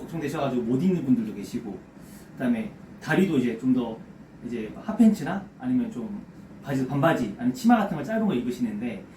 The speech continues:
그럼 또 다리, 다리가 다 보이잖아요. 허벅지부터 종아리까지. 그런데 이제 자기는 종아리가 아주 무다리다, 아니면 너무 여기 막 알이 베긴 것처럼 근육은 발달했다, 이런 분들 계셔가지고 그런 거 입으시는 거를 좀 꺼려하시고 되게 와이드 핏 입으시는 분 계시는데,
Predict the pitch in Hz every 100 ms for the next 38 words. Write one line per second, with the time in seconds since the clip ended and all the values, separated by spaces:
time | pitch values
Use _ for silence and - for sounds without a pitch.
0 | - - - 127 160 196 196 156 180 -
1 | - 123 - 104 98 180 180 - 127 117
2 | 117 120 120 120 107 131 190 - - -
3 | - 156 135 123 120 - 127 135 135 -
4 | 127 143 127 113 101 113 143 127 113 139
5 | 127 127 170 160 139 123 110 - - -
6 | - 131 135 202 190 147 147 135 - 123
7 | 113 110 95 - 139 131 123 117 160 123
8 | 110 139 156 139 113 113 - 101 - 120
9 | 110 - - - - - 165 185 143 135
10 | 156 - 143 135 123 117 - 120 113 110
11 | 160 160 143 - 135 170 196 - 127 107
12 | 123 160 156 123 127 123 127 104 95 104
13 | 117 98 95 98 98